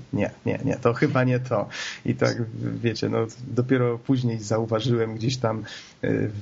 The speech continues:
w, las rąk i zanim gdzieś tam zaobserwowałem, y, wąsy Sakaguchiego, <laughs> z których jest znany, myślę, o, o, o, trzeba lecieć, nie? Więc ogólnie rzecz biorąc, y, przerwa była za krótka zdecydowanie,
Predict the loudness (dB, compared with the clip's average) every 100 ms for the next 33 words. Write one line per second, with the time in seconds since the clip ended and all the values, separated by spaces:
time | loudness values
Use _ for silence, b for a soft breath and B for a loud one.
0 | -4 -2 -2 0 0 0 -2 -2 -2 0
1 | 2 2 0 0 2 2 2 0 -2 -2
2 | -2 0 2 0 -2 0 0 0 0 -2
3 | -4 -8 -2 0 0 2 2 0 -2 -10
4 | B B 0 0 4 4 4 0 -2 -2
5 | -2 0 2 4 4 2 2 2 2 2
6 | 0 -4 0 2 0 0 -2 -2 -6 -2
7 | 2 2 0 -4 0 0 2 -2 -2 -2
8 | -4 -4 -2 -2 -4 -6 -12 -8 -8 -10
9 | B B B B B B B B B _
10 | _ _ _ _ -6 -2 -2 0 -2 0
11 | 0 0 -2 -4 -2 -2 0 -2 -4 -4
12 | -2 -2 -4 -8 -4 2 4 4 2 2
13 | 0 0 0 2 -2 -2 -4 -2 -2 0
14 | 0 0